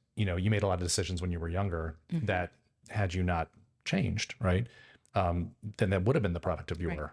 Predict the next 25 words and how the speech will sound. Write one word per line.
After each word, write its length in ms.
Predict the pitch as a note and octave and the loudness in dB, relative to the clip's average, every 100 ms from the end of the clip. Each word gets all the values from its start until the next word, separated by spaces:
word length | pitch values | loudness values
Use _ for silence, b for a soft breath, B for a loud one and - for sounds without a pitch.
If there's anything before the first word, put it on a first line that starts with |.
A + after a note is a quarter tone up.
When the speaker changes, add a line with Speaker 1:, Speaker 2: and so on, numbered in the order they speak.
| - | -2
Speaker 1:
right? 240 | F#2 - - | -2 -2 -4
But 200 | F#2+ F2 | -2 0
you 120 | G2 | 0
made 300 | F#2+ F2+ E2 | 2 0 0
different 300 | G2+ F#2 - | -2 -2 -2
decisions 560 | F2+ E2 - - - - | -4 -4 -6 -6 -6 -2
as 220 | E3 F3 | -2 -2
Speaker 2:
I, 20 | |
Speaker 1:
you've, 220 | F3+ - | -6 -4
Speaker 2:
in 220 | E3+ E3+ E3+ | -2 0 2
Speaker 1:
yeah. 160 | F3 | 0
Speaker 2:
the, 60 | E3+ - | 0 -2
in 140 | D3+ E3 | 0 0
the 80 | |
path 520 | F3 - F3 E3 E3 - | 0 -2 0 0 -2 -2
of, 440 | E3 D#3 D#3+ D#3 - _ _ - | 0 2 2 -2 -8 _ _ -8
I 100 | D3 | -4
decided 500 | D3+ - C#3+ C#3+ D3 | -4 -4 -6 -6 -8
to 80 | E3 | -8
start 320 | - - D3+ | -8 -8 -8
making 400 | C#3+ C#3 C3+ C#3+ | -8 -8 -10 -6
different 440 | C#3+ C#3+ C3+ B2 | -6 -6 -8 -10
decisions 400 | - - D3+ F2 | -8 -6 -4 -4
Speaker 1:
Yeah. 100 | E2 - | -6 -6
Speaker 2:
that, 300 | C#3+ - | -8 -10